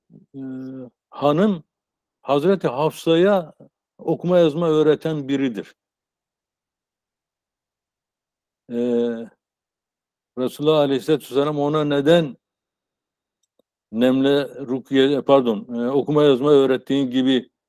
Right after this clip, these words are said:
Nemle Rukiyesini Hafsa'ya öğretmiyorsun diye söylemiştir. E, onun için Hazreti Hafsa'nın, e, öğretmeni odur. Okuma yazma öğreten öğretmeni odur.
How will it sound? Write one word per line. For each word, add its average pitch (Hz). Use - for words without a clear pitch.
Nemle 135
Rukiyesini 127
Hafsa'ya 127
öğretmiyorsun 127
diye 196
söylemiştir. 135
E, 110
onun 135
için 156
Hazreti 127
Hafsa'nın, 147
e, 117
öğretmeni 139
odur. 156
Okuma 131
yazma 123
öğreten 120
öğretmeni 131
odur. 131